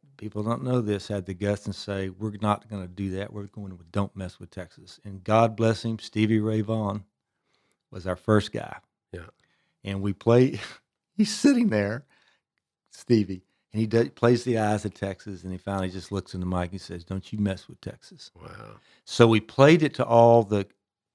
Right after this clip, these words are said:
Speaker 1: highway department people. There were a thousand people, average age hundred, and all had burr haircuts.
Speaker 2: <laughs>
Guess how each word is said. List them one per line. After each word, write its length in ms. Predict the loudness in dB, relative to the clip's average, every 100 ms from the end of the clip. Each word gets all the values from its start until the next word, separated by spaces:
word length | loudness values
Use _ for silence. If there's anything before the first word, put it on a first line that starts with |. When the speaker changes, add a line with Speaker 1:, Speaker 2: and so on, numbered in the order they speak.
| _ _ _ _
Speaker 1:
highway 300 | -4 0 0
department 460 | -2 -6 -8 -8 -12
people. 260 | -12 -10
There 100 | -12
were 60 | -14
a 40 |
thousand 520 | -8 -4 -2 -4 -10
people, 380 | -14 -14 -14 -20 _ _ _
average 320 | -8 -6 -2
age 280 | 0 0 -4 _
hundred, 480 | 0 0 -2 -14 _ _ _ _ _ _ _ _ _ _ _ _ _ _
and 140 | -2 4
all 180 | 8 10
had 180 | 8
burr 220 | 6 6 6
haircuts. 540 | 4 0 -6 -14 0
Speaker 2:
<laughs> 180 | 0 0